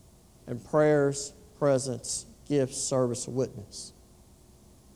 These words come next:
As Faithfully United Methodists, we don't pick and choose, as we learned last fall. We don't pick and choose which ones of those that we choose to follow.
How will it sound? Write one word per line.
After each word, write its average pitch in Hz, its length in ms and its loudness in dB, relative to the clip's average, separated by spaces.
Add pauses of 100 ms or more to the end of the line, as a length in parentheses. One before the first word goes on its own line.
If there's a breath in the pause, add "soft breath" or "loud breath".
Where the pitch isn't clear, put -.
(680)
As 156 160 4
Faithfully 196 400 6
United 170 300 8
Methodists, 165 440 0
we 170 140 0
don't 160 200 0
pick 160 160 -2
and 139 80 -2
choose, 156 320 2
as 131 120 -4
we 135 100 -2
learned 139 260 0
last 135 240 2
fall. 143 200 2
We 180 80 2
don't 196 140 2
pick 196 160 2
and 160 80 -4
choose 175 260 0
which 160 200 -4
ones 143 320 -4 (440 soft breath)
of 139 180 0
those 139 540 4 (120)
that 113 140 -8
we 139 100 -4
choose 131 320 -6
to - 80 -20
follow. 101 460 -2